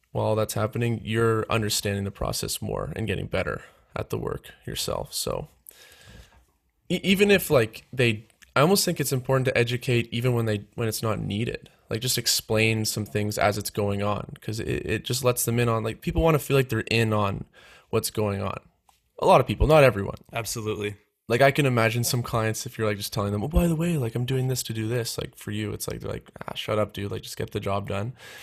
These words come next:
Speaker 1: Obviously, there's some people that are different, but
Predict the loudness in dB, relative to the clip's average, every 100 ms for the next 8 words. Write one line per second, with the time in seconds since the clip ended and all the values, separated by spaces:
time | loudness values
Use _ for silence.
0 | -20 -10 2 2 2 -2 -2 -2 -2 -2
1 | -4 -2 -2 -2 2 4 2 -2 -18 -20
2 | -20 -20 _ _ 2 4 2